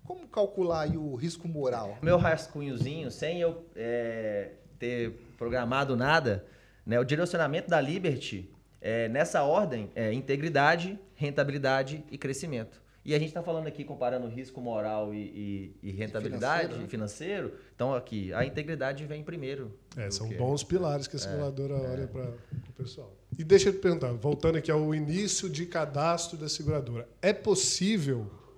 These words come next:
Speaker 3: ou é comum, eu acho que é, é, assim, possível é, com certeza, mas é comum que a seguradora, então, não cadastre algum corretor entrante?
Speaker 1: Sim. É bem frequente, inclusive, né?
Speaker 2: Uhum.
Speaker 1: Porque, é, por mais que a gente tenha vontade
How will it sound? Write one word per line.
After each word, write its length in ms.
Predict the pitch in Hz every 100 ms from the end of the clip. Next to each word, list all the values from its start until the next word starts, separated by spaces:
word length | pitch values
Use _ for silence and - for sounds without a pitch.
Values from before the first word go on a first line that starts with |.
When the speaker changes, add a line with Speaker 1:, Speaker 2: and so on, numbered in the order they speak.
| - -
Speaker 3:
ou 160 | 143
é 80 | 151
comum, 800 | 147 180 147 139 160 196 143 - - - 120 135
eu 80 | 120
acho 160 | -
que 80 | 143
é, 300 | 135 123 131
é, 60 | 113
assim, 220 | 110 -
possível 600 | 110 151 - 196 220 220 151
é, 100 | 147
com 160 | 160
certeza, 380 | 147 160 127 113
mas 180 | 135 - - - -
é 80 | 196
comum 320 | 196 180 175
que 80 | 180
a 20 |
seguradora, 560 | - 156 147 139 143
então, 300 | 139 147 143
não 340 | 139 139 185 226
cadastre 600 | 185 143 147 190 - -
algum 220 | 139 135
corretor 400 | 135 131 127 131
entrante? 560 | 123 117 165 185 - - -
Speaker 1:
Sim. 400 | - 147 160 277 - - 120
É 40 |
bem 160 | 117 147
frequente, 460 | 208 - 175 208 175
inclusive, 480 | 143 127 156 214 110
né? 120 | 104
Speaker 2:
Uhum. 60 |
Speaker 1:
Porque, 560 | 104 110 165 170 165 - - - - _
é, 280 | 131 135 131
por 160 | 131 160
mais 200 | 185 -
que 80 | 214
a 60 |
gente 260 | 202 208 -
tenha 220 | 185 190
vontade 840 | 175 180 143 139 131 127 117 110